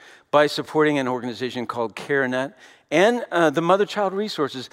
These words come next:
If you didn't, uh, watch the video that was before this message, I would encourage you,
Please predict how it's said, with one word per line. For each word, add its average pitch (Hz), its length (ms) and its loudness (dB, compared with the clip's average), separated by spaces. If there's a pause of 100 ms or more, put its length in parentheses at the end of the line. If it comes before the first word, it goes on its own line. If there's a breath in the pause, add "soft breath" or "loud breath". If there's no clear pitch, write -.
(160 loud breath)
If 143 120 -2
you 233 120 0
didn't, 220 420 0 (100)
uh, 156 200 4
watch 151 320 2
the 143 100 -2
video 143 400 0
that 127 120 -4
was 120 140 -10
before 120 500 -4 (240 loud breath)
this 131 220 -10
message, 120 460 -6
I 117 140 -2
would 110 220 -8
encourage 113 440 -8
you, 113 220 -8